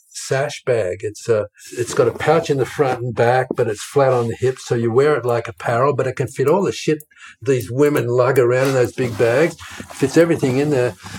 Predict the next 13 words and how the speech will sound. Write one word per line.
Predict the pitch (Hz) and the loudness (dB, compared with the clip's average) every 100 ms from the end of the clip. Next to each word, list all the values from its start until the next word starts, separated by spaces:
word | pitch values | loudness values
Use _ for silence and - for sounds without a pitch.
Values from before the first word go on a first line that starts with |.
| - | -8
And | 127 120 | -2 2
we've | 139 196 170 | 4 4 4
been | 175 | 4
in, | 151 135 | 4 2
or | 123 139 | 4 2
she's | - 160 160 | 2 -2 2
been | 151 | 4
importing | 143 123 131 139 131 | 4 2 2 2 2
those | 120 123 120 - | 2 4 2 -2
from | - 123 113 | -4 -2 0
India | 131 147 127 | -2 0 0
for | 113 113 107 98 - _ _ _ | 2 2 2 -2 -12 _ _ _
probably | 143 127 113 | -6 -4 -4